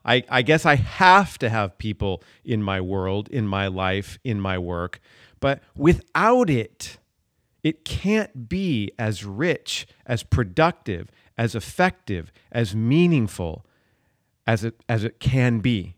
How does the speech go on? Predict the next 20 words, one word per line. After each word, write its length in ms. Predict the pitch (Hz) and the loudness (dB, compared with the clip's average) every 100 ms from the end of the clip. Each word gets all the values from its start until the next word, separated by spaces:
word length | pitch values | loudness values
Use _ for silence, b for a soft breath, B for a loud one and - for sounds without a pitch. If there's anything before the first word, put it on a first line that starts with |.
| _ | _
You 180 | - 123 | -2 0
need 580 | 127 127 147 160 170 147 | 2 0 0 0 -2 -4
people 480 | - 139 131 131 120 | -6 -4 -2 -2 -4
in 160 | - 107 | -4 -4
your 180 | 101 101 | -2 -2
life. 480 | 95 87 - - - b b - | -4 -6 -10 -20 -20 b b -6
And 100 | 196 | -2
I 40 | |
want 180 | 269 302 | -2 -2
to 40 | |
just 240 | 196 190 - | -2 -4 0
give 200 | 151 123 | 0 0
you 320 | 110 104 90 b b | 0 0 -2 b b
two 440 | - - - 208 - b | -6 -2 0 0 -4 b
sub-mantras 1300 | - - 208 185 127 110 98 95 - 90 - - - _ | -10 -2 0 2 0 0 0 -2 -8 -12 -12 -16 -18 _
to 100 | 135 | -8
tell 260 | - 139 131 | -4 -2 0
yourself 640 | 98 92 - 85 - - | -2 -4 -8 -12 -14 -20
this 280 | - 107 - | -10 -8 -8
week. 320 | 95 92 - | -10 -10 -14